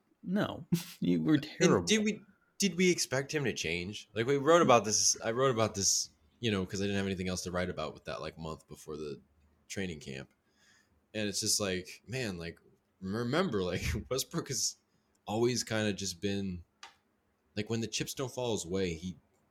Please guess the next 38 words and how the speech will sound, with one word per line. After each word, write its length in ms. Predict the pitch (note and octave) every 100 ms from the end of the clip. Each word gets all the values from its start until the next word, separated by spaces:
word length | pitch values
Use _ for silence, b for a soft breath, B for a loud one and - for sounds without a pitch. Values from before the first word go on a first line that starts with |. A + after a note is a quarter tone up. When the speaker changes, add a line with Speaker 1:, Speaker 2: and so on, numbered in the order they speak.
| _
Speaker 2:
it's 100 | -
like, 380 | - - - - _ _ -
becomes, 400 | G2 A#2+ A#2+ G2+
like, 180 | F#2+ - - _
the 80 | G2+
most 540 | G2 F#2+ F#2 - - - -
insufferable 640 | F#2 - F#2 F#2+ D#2+ D#2+ - -
person 300 | D#2+ - C2+
on 80 | C2
the 60 |
planet. 340 | - B1 B1 - _ _ _ _ _
Speaker 1:
Yeah. 280 | F2+ E2+ D#2+
Speaker 2:
And 360 | F2 F2 D#2 C#2
that's 220 | G#2 G2+ -
so 180 | G#2
bad 320 | E2 D#2+ D#2 D2+
in 60 |
a 80 | C#2+
team 280 | - F2+ C#2+
sport, 500 | - - C#2+ C2+ - _ _ _ _ -
especially 600 | - A2+ - F#2+ E2+ C#2+ - _
he, 160 | A2+ B2 G2+ -
he, 240 | B2+ G#2+ - G#2+
he 140 | A2+
needs 220 | G#2+ -
to 100 | -
be, 300 | F2 F#2 F#2+
he 180 | - -
kinda 300 | - D3 C3
needed 380 | A2+ A#2+ A2 F#2+
to, 60 | F#2
if 160 | - - -
he's 360 | F#2+ G2 G#2+
gonna 240 | - G2 F#2+
be 140 | G2+
on 120 | G#2+
that 200 | G#2 -
team, 380 | - C3+ A2+